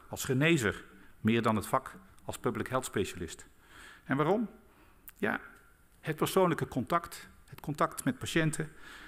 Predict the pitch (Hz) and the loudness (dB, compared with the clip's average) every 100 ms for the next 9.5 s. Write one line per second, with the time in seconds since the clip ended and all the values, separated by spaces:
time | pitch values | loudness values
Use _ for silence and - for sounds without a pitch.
0 | - - - - - 127 131 - 180 - | -18 -6 -6 -6 -8 -6 -2 0 0 0
1 | 175 135 135 127 131 156 - 165 160 - | -2 0 0 0 0 0 0 0 0 -4
2 | 143 - 147 131 - 143 143 123 - - | -2 0 0 0 -2 0 0 0 -6 -8
3 | 220 - 143 123 143 143 135 127 127 123 | -4 2 4 4 4 2 0 0 -4 0
4 | 127 120 131 - - - - - - - | 2 2 0 -6 -12 -16 -20 -20 -20 -20
5 | - - - - - - - _ - - | -20 -16 -16 -18 -20 -20 -20 _ -14 -6
6 | - 139 123 131 127 147 123 139 135 - | 0 2 4 2 2 0 0 0 -2 -6
7 | - - - - 135 123 - - 170 147 | -16 -20 -20 -2 0 2 0 2 0 2
8 | 98 - - - 104 - - - - - | -2 -2 -8 -4 -4 -4 -12 -16 -18 -2
9 | 117 139 135 - - | 2 4 4 -2 -14